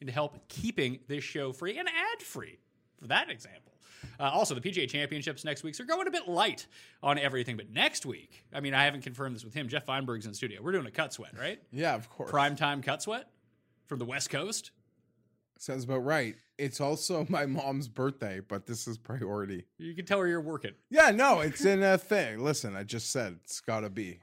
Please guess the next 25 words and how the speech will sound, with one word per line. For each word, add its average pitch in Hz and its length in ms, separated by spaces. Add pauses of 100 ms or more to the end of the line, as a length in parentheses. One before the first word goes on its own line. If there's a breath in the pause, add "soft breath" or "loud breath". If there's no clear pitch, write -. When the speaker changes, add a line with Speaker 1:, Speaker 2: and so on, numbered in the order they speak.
(160)
Speaker 1:
So 170 260
the 139 120
Pat 190 240
Mayo 208 180
Experience 175 440
Listeners 190 560
League, 135 460
uh, 120 260
it 123 60
was 120 200 (120)
a 123 120
day 139 500
late 135 420
in 135 80
terms 123 260
of 117 80
the 110 60
link. 120 180
So 160 60
there's 135 180
actually 262 300
still 254 180
spots 214 460
in 123 80
it, - 180